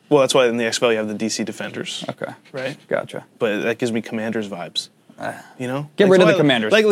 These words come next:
Speaker 1: give me a nice animal in there.
Speaker 2: Something.
Speaker 1: Bring the animals back in.
Speaker 2: Bring the animals
Speaker 1: and let's
Speaker 2: back
Speaker 1: go.
Speaker 2: in.
Speaker 1: That's why I'm
Speaker 2: Right.
Speaker 1: like, wolves.
Speaker 2: Let's ride.
Speaker 1: People were saying, like, red tails. It's like, let's not, like, you know, like, just give 'em a thing.
Speaker 2: What about, like, a mystical creature?
Speaker 1: Like Jack-, like,
Speaker 2: Like a
Speaker 1: yeah,
Speaker 2: dragon.
Speaker 1: Jacksonville Jaguars. Like, so, like, something similar
Speaker 2: Right.
Speaker 1: like that.
Speaker 2: What
Speaker 1: I think everyone's gotta watch Legends of the Hidden Temple and just be like, "The purple parakeets."
Speaker 2: Yeah.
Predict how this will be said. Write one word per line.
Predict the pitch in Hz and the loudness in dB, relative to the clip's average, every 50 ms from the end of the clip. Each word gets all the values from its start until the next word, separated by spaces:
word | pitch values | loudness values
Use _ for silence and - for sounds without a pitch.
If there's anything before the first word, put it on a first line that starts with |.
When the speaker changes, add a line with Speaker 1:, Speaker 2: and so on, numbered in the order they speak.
| 175 | 6
Speaker 1:
give | 233 285 | 6 6
me | 330 370 | 6 6
a | 392 | 6
nice | 330 294 294 294 302 - - - | 6 6 4 4 4 2 2 2
animal | - 202 208 226 220 202 175 160 147 127 | 4 4 6 6 4 4 4 4 4 2
in | 120 110 117 | 0 -2 -4
there. | 120 104 | -2 2
Speaker 2:
Something. | - 180 135 127 123 113 - - | 2 4 4 4 0 0 -2 0
Speaker 1:
Bring | 131 165 226 294 339 | 4 4 6 6 6
the | 370 359 | 6 6
animals | 294 277 285 285 262 262 226 190 | 6 6 6 4 4 4 4 4
back | - 202 202 208 202 - | 4 4 4 4 4 4
in. | 196 170 151 135 135 143 | 4 4 4 4 2 2
Speaker 2:
Bring | 151 262 320 | 2 4 4
the | 359 381 | 4 6
animals | 381 381 - - | 4 4 6 6
Speaker 1:
and | 226 226 | 6 6
let's | 262 - - | 6 6 4
Speaker 2:
back | - | 6
Speaker 1:
go. | 330 349 330 - | 6 6 6 6
Speaker 2:
in. | - | 4
Speaker 1:
That's | 139 180 | 4 4
why | 214 - | 4 4
I'm | 262 | 6
Speaker 2:
Right. | 233 240 190 | 4 4 4
Speaker 1:
like, | 190 | 6
wolves. | 175 180 196 220 254 247 254 233 - - | 6 6 6 6 4 2 0 -4 -2 -2
Speaker 2:
Let's | 180 190 240 | -2 2 4
ride. | 226 220 240 247 226 247 254 - _ _ _ _ _ | 4 6 6 6 4 2 0 -6 _ _ _ _ _
Speaker 1:
People | - 202 185 | 2 4 4
were | 202 | 4
saying, | - 220 208 202 | 4 4 4 4
like, | 190 156 127 | 4 4 4
red | 135 151 175 175 | 4 4 2 2
tails. | - 190 196 196 180 165 | 2 2 4 4 4 2
It's | 151 - | 2 2
like, | 156 147 | 2 2
let's | 180 202 - - | 2 0 0 2
not, | 240 233 233 214 180 | 0 0 0 0 0
like, | 185 180 - - - _ - - - - - - - _ _ _ _ | 0 -2 -2 -6 -14 _ -20 -20 -20 -20 -20 -20 -20 _ _ _ _
you | 175 180 | 2 4
know, | 185 190 | 4 4
like, | 175 151 | 4 2
just | - 190 - | 2 2 4
give | - 208 202 | 4 4 4
'em | 208 202 | 4 2
a | 180 | 0
thing. | - - 202 175 | 0 2 4 6
Speaker 2:
What | 165 220 | 6 6
about, | 226 247 214 | 6 6 4
like, | 233 233 226 | 4 4 6
a | 220 | 6
mystical | 220 254 240 - 254 - 220 - | 6 6 4 4 2 0 0 2
creature? | - 160 135 123 - 120 | 2 4 2 4 4 4
Speaker 1:
Like | 127 156 143 | 4 4 4
Jack-, | - 170 185 202 - | 4 4 2 4 4
like, | 180 175 151 131 - | 4 2 2 2 2
Speaker 2:
Like | 160 170 | 4 4
a | 180 | 6
Speaker 1:
yeah, | 170 147 | 6 6
Speaker 2:
dragon. | 165 190 233 | 6 6 6
Speaker 1:
Jacksonville | 233 220 247 240 214 254 247 | 6 6 6 6 6 6 6
Jaguars. | 185 160 190 175 151 135 123 113 107 104 101 123 | 6 6 4 4 4 2 0 -2 -2 -2 -2 -4
Like, | 127 123 | -2 0
so, | - 214 190 156 | 2 2 4 4
like, | 185 190 185 | 4 2 2
something | - 349 349 349 320 233 | 2 -2 -2 0 -2 0
similar | - - 160 135 127 | 2 2 2 4 4
Speaker 2:
Right. | 151 190 233 214 | 6 6 6 6
Speaker 1:
like | 147 160 | 4 4
that. | 127 135 | 4 4
Speaker 2:
What | 180 180 - | 4 4 4
Speaker 1:
I | 180 | 2
think | 180 285 302 - - | 4 4 2 4 4
everyone's | 190 190 214 220 214 - 196 | 2 4 4 4 4 4 4
gotta | 190 185 175 | 4 4 4
watch | 180 175 156 - 156 | 4 2 2 2 2
Legends | 151 160 170 175 175 | 2 2 2 2 2
of | 165 | 2
the | 147 135 | 2 2
Hidden | 147 151 147 143 | 0 0 -2 -2
Temple | - 147 147 147 185 196 185 | -2 -2 0 2 2 2 2
and | 160 | 2
just | 151 147 - | 0 2 2
be | 156 | 4
like, | 135 127 - | 4 4 2
"The | 151 | -2
purple | - - 214 196 208 240 226 226 | 0 2 2 4 6 6 4 4
parakeets." | 220 - 220 208 196 202 190 208 190 139 127 - - 151 | 4 4 4 4 4 4 2 2 2 0 0 0 -2 2
Speaker 2:
Yeah. | 156 - 226 254 208 143 | 4 4 6 6 4 2